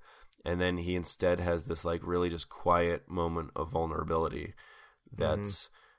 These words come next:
Speaker 2: It's beautiful.
Speaker 1: you know, it, it, it's really beautiful, and it's, you know, it's so, uh, it's more, it's m-, so much more, um, kind of pitiful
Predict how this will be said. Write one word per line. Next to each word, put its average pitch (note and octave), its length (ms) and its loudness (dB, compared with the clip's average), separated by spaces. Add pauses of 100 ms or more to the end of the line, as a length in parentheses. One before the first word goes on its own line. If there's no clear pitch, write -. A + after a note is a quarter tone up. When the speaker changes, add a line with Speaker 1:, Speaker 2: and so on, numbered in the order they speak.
(460)
Speaker 2:
It's - 80 -18
beautiful. B2 300 6
Speaker 1:
you F#2+ 60 4
know, E2 440 2
it, F#2+ 200 -2
it, F#2 200 0 (540)
it's G#2+ 160 4
really D3 200 8
beautiful, G#2 400 4
and G2 120 4
it's, - 320 -4
you G2 100 -2
know, F#2 80 2
it's F2+ 200 -2
so, G#2 600 4 (260)
uh, G2+ 100 6
it's G2 220 0
more, A2+ 320 4
it's G2 120 0
m-, G#2 180 0
so A#2 100 -2
much G#2 160 -2
more, F#2+ 640 4 (520)
um, E2+ 600 0 (420)
kind F2+ 200 2
of - 140 -6
pitiful F2+ 680 4